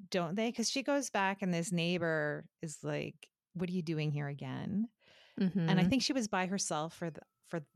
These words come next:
Speaker 1: that visit. And then she and her husband go back, right? And
Speaker 2: Yeah.
Speaker 1: actually knock on the door. So they do that after she has, uh, seen Flora in a,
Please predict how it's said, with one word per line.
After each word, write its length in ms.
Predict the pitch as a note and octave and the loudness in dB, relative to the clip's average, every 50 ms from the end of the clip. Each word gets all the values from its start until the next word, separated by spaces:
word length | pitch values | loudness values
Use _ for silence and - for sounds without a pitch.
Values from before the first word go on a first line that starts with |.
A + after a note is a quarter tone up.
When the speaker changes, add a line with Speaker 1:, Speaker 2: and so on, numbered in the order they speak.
| - _ | -12 _
Speaker 1:
that 340 | - D#3+ D3+ D3 D#3 - - - | -4 -2 -2 -2 -2 -4 -4 -6
visit. 420 | F3 E3+ E3+ G#3+ A3 B3 A#3+ - - | -6 -4 -2 -2 -4 -4 -4 -6 -4
And 160 | F3+ F3 E3+ | -2 -2 0
then 260 | E3+ E3 E3 E3 - - | 0 -2 -2 -4 -6 -6
she 220 | - - F3+ F3 | -6 -4 -2 -2
and 100 | E3+ E3 | 0 0
her 120 | F3+ F#3 | 0 0
husband 560 | D#3 D#3 F3 F3 E3+ D#3+ - E3 D#3 D3+ D3 - - | 0 -2 -4 -4 -4 -6 -8 -8 -8 -8 -8 -8 -8
go 180 | D3 C#3+ C#3 | -8 -6 -6
back, 560 | C#3 - C#3+ C#3 C3+ C3+ C3+ C#3 D#3 G3 - - _ _ _ _ _ _ _ _ _ _ _ _ _ - | -6 -8 -8 -8 -8 -8 -8 -10 -10 -12 -12 -16 _ _ _ _ _ _ _ _ _ _ _ _ _ -8
right? 500 | D#3+ D3 D3 D3 E3 G3 A#3 - - - - - - - - _ _ - | -6 -4 -4 -4 -6 -6 -8 -8 -10 -12 -14 -16 -20 -20 -20 _ _ -2
And 160 | - E3 F3+ | 0 2 4
Speaker 2:
Yeah. 180 | F3 F3 E3+ F3 - - | 4 4 2 0 -2 -2
Speaker 1:
actually 320 | F3 E3+ - - F#3+ F#3 F3+ | -4 -4 -4 -2 0 2 2
knock 280 | F3+ F3 E3+ E3+ - E3 | 2 2 2 0 0 -2
on 80 | D#3 D3+ | -2 -2
the 80 | D3+ | -2
door. 380 | D3+ E3 E3 D3+ D3 - - E3+ | -2 -2 -2 -2 -2 -2 -4 -4
So 140 | - - F#3 | -4 -2 0
they 140 | E3+ F#3 G3 | 2 2 2
do 180 | E3 G3+ G3+ G3 | 2 0 0 2
that 340 | F#3+ F#3 F3 E3+ E3 - - _ _ | 2 2 2 0 -2 -4 -8 _ _
after 920 | - E3+ D#3+ E3 E3+ - - - - F3 E3 D#3+ D#3 D#3 D#3 D3+ D3+ D3+ - _ _ - - _ _ _ _ - | -4 -2 0 0 -2 -4 -6 -4 -2 -2 0 0 0 0 -2 -2 -4 -6 -8 _ _ -20 -20 _ _ _ _ -6
she 380 | - - - - F3 D#3+ D#3+ | -4 -2 -2 -2 -2 -2 -4
has, 720 | C#3+ D3+ E3 D#3 D3+ D3+ D3+ D3 D3 D3+ - - - - - _ _ - | -4 -2 -2 0 0 0 -2 -4 -6 -8 -10 -12 -12 -14 -16 _ _ -8
uh, 300 | E3+ D3+ C#3+ D3 D3 C#3+ - _ _ _ _ _ _ _ _ _ _ _ _ _ _ _ _ _ _ _ _ _ _ _ _ _ _ | -8 -6 -6 -8 -10 -12 -14 _ _ _ _ _ _ _ _ _ _ _ _ _ _ _ _ _ _ _ _ _ _ _ _ _ _
seen 380 | - - - - G#3+ G#3 G3+ G3+ | -12 -6 -2 2 2 2 2 2
Flora 400 | G3 - F3+ E3+ E3+ E3 D#3+ - - | 0 -2 -2 -2 0 0 0 -2 -2
in 120 | E3 D#3 | -4 -4
a, 260 | D3+ D3+ D3 D3+ D3 | -4 -4 -4 -6 -8